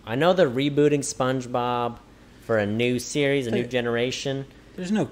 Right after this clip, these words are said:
Speaker 2: canon
Speaker 1: I know
Speaker 2: to
Speaker 1: for a
Speaker 2: SpongeBob.
Speaker 1: fact that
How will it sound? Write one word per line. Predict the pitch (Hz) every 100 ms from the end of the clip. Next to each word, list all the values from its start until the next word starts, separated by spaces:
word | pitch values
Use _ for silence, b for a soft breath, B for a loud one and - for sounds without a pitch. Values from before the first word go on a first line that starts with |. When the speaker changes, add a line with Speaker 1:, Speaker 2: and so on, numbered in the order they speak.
| -
Speaker 2:
canon | - 123 160
Speaker 1:
I | 202
know | 202 208
Speaker 2:
to | -
Speaker 1:
for | 214
a | 175 120
Speaker 2:
SpongeBob. | 113
Speaker 1:
fact | 110 - 165 226 - - - - - - - - - - -
that | 113 123